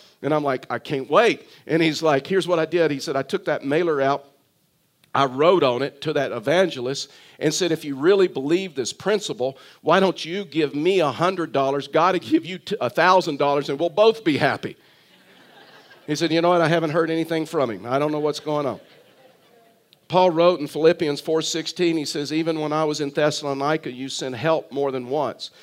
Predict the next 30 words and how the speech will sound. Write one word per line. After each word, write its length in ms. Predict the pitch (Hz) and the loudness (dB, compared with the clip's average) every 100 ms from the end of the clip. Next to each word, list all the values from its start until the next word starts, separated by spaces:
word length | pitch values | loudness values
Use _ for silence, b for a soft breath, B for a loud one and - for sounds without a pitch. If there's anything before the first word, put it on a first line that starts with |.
| B B | B B
I 100 | 143 | 0
don't 160 | 165 | 2
say 240 | 156 185 170 | 0 0 0
this 160 | 151 | 0
because 320 | - - 165 151 | -6 -6 -4 -2
I 80 | |
want 220 | 143 151 135 | -2 -2 -4
a 40 | |
gift 300 | 110 147 165 | 0 0 2
from 160 | 160 139 | -2 -4
you. 160 | 127 | -4
Rather, 460 | 120 143 165 151 127 | -2 2 2 2 0
I 60 | |
want 280 | 131 151 156 | -2 -4 -4
you 80 | 165 | -6
to 80 | 147 | -8
receive 500 | 117 - 160 160 165 | -8 -6 -2 -2 -2
a 80 | 123 | -4
reward 520 | 117 113 131 165 160 | -4 -4 -2 0 0
for 120 | 156 131 | -2 -10
your 140 | 117 | -10
kindness." 720 | - - 151 156 107 78 - B B B B | -8 -2 0 0 -4 -14 -20 B B B B
Paul 240 | 170 165 160 | 0 0 2
writes 320 | 160 165 170 | 2 0 -4
again 260 | 147 165 | -2 0
in 80 | 156 | 0
Second 400 | - 127 147 127 | -2 -4 -4 -8
Corinthians 600 | - 143 147 156 143 139 | -8 -8 -6 -4 -6 -4
nine 300 | 143 143 147 | -4 -2 -2
six, 440 | 143 175 175 135 | -4 -2 -2 -4